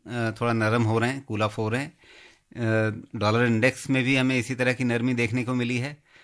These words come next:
अब रही बात कि तीसरी तिमाही, ये माफ करिए, चौथी तिमाही के नतीजे ठीक आने लग जाएं,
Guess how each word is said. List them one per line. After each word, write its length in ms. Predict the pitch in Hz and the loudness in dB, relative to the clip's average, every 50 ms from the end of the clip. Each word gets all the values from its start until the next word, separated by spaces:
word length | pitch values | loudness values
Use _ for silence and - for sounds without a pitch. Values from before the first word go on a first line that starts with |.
| - _ - 104 | -20 _ -6 -4
अब 160 | 117 113 113 | -4 -2 -2
रही 260 | 107 110 110 123 143 | 0 2 2 4 4
बात 280 | 147 156 170 170 - _ _ _ | 4 4 2 2 -2 _ _ _
कि 140 | - 143 139 | -6 -6 -4
तीसरी 380 | 131 - 131 123 117 123 127 131 | -4 -4 -4 -4 -4 -4 -6 -6
तिमाही, 300 | 123 127 120 117 120 131 | -4 -2 0 0 0 -2
ये 280 | - - 139 123 117 | -2 -2 -2 -2 -2
माफ 260 | 113 120 117 107 104 - | -2 -2 -2 -2 -2 -2
करिए, 140 | 104 104 | -4 -4
चौथी 260 | 98 - 110 107 - 131 | -2 -2 -4 -2 -4 -2
तिमाही 280 | 123 127 123 117 123 | 0 0 0 2 0
के 100 | 120 135 | 0 0
नतीजे 400 | 120 107 101 - 120 127 139 156 | -2 -2 -2 -2 -2 0 2 2
ठीक 220 | 147 - 143 139 135 | 2 0 -2 0 0
आने 180 | 131 131 135 | 0 0 2
लग 160 | 131 127 117 | 2 0 0
जाएं, 220 | 107 117 131 151 | 0 -2 -4 -4